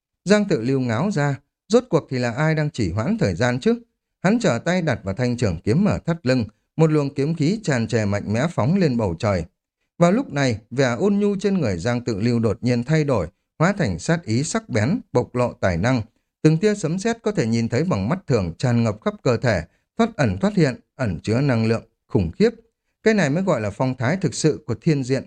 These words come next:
thần kiếm. Lâm Bắc Thần cũng nâng ngân kiếm lên, mặc dù mở miệng ra là đồ chó, nhưng không thể không thừa nhận rằng đồ chó này mạnh hơn đồ chó vương trung cả vạn lần. Trước đó mình trì hoãn thời gian cho việc quảng cáo như vậy, cũng không thể chọc tức Dương, Giang Tự Lưu như trong tưởng tượng.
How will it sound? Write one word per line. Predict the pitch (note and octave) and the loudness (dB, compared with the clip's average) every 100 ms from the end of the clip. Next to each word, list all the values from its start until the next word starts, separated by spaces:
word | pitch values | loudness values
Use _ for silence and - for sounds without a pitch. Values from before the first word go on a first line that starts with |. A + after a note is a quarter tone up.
| - | -4
thần | F#2+ D2+ | -4 -2
kiếm. | G#2 D3 B3+ - _ _ _ _ | 0 0 0 -6 _ _ _ _
Lâm | G3 G#3 | 2 4
Bắc | A3+ - | 0 -2
Thần | C3+ A2+ | -2 -2
cũng | C3+ D#3 | 0 2
nâng | D3+ C3+ | 2 2
ngân | C3 A#2+ | 0 -2
kiếm | G#2+ C3 | -2 0
lên, | D#3+ C3 A2 - _ _ | 2 2 0 -6 _ _
mặc | D#3 D#3+ | 0 2
dù | C#3+ C#3 | 2 0
mở | C3+ G#2 | 2 0
miệng | G#2+ C3 C3 | 0 -2 -2
ra | F#3 | 0
là | C#3 | 0
đồ | A2+ G#2+ G#2 | 2 0 0
chó, | A2+ D3 C#4 - _ - | 0 0 -2 -6 _ 0
nhưng | G#3 | 0
không | A3 G#3+ | 2 0
thể | A#2+ | -2
không | G#3+ G3+ | -2 0
thừa | D3+ | 0
nhận | B2 B2 G#2+ | 0 -2 -2
rằng | A#2+ A#2 | -2 0
đồ | A#2 A#2 | 0 0
chó | A#2 A#2+ | 0 0
này | G3+ A2 | 2 0
mạnh | G2+ A2+ | 0 -2
hơn | A#2+ C3 | -2 0
đồ | A2+ F2 | 0 0
chó | - G#2+ | 0 0
vương | D3 C#3+ B2 | 2 0 0
trung | C3+ A#2+ | -2 0
cả | F2 | -2
vạn | D#2+ A#2+ G2+ | -2 -2 0
lần. | A#2 A2 E2+ _ _ _ _ _ - | 0 0 -2 _ _ _ _ _ 2
Trước | A#3+ A#3+ | 2 2
đó | C#3+ | 0
mình | F#3+ D3 A#2 | 0 0 0
trì | C3+ B2+ | -2 0
hoãn | C#3 G3 | -2 -2
thời | G#3 A#2+ | -2 0
gian | B2+ E3+ | 0 -2
cho | E3+ | 0
việc | D#3+ A#2 - | 0 -2 -2
quảng | A2 E2+ | -4 -2
cáo | - G#2+ | -2 0
như | E3 | 2
vậy, | A#2+ A#2+ - _ _ | 2 0 -2 _ _
cũng | - A3+ | -2 0
không | A3+ G#3 | 2 0
thể | C3+ G2 | 0 -2
chọc | - G#2 - | -4 -6 -2
tức | A3+ A3 | -4 0
Dương, | B2+ A#2+ - | -2 -2 -4
Giang | - B2 B2 | -2 0 0
Tự | A#2+ A2 | 0 -2
Lưu | F2+ A#2+ | 2 2
như | A2+ A2+ | 2 0
trong | A2 A2+ A2 | 0 -2 0
tưởng | G#2+ E2 | -2 0
tượng. | B2+ A#2+ | -2 -2